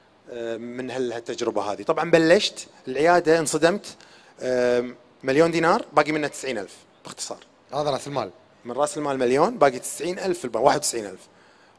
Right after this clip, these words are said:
Speaker 1: قاعد يخسرون سبعة عشر ألف دينار في الشهر من معاشات وأجارات.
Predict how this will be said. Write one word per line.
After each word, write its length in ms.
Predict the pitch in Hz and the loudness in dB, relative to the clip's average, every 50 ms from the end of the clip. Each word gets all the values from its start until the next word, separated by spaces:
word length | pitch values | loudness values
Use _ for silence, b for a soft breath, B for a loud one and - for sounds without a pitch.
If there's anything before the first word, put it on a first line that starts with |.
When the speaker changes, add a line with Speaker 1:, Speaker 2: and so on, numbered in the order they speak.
| - - | -6 -2
Speaker 1:
قاعد 120 | 143 147 | 0 0
يخسرون 460 | 135 - 143 - - 180 180 190 151 123 | 2 2 0 2 4 6 6 6 6 4
سبعة 280 | - 143 - 123 127 - | 2 2 0 0 0 0
عشر 320 | 196 175 156 139 - - 185 | -2 -2 -2 -2 -2 0 0
ألف 120 | 170 135 | 0 0
دينار 260 | - 131 135 165 185 | 0 -4 -2 -2 -2
في 60 | 175 156 | -2 -2
الشهر 340 | - - 143 110 95 90 85 107 | -2 -2 -2 -2 -4 -6 -10 -6
من 120 | 117 123 | -6 -4
معاشات 480 | 131 131 127 127 123 - 190 190 190 190 | -2 0 0 0 2 4 4 4 4 2
وأجارات. 480 | - 131 117 117 101 92 87 - - | 0 0 0 0 -4 -4 -8 -16 -18